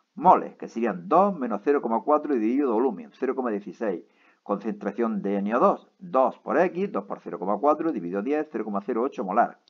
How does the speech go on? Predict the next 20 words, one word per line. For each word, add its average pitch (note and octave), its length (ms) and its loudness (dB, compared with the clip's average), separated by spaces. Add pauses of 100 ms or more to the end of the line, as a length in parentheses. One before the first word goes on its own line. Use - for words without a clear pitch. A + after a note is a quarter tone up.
(500)
Tanto B2+ 360 2
por A2 140 -2
ciento A#2 360 0
de G#2+ 140 0
disociación, F#3 800 2 (240)
X C#3 260 2
entre - 240 -6
dos, C#3 340 -6 (600)
y G#2 40 -6
multiplicado F#2+ 480 -2
por F2+ 100 -8
cien, B2+ 180 0
claro. - 360 -2 (400)
Cero F#2 160 -8
coma G2+ 200 -2
cuatro D3+ 380 6
entre G2 240 -8
dos C3+ 220 2
por F#2+ 180 -4
cien, C#3+ 340 0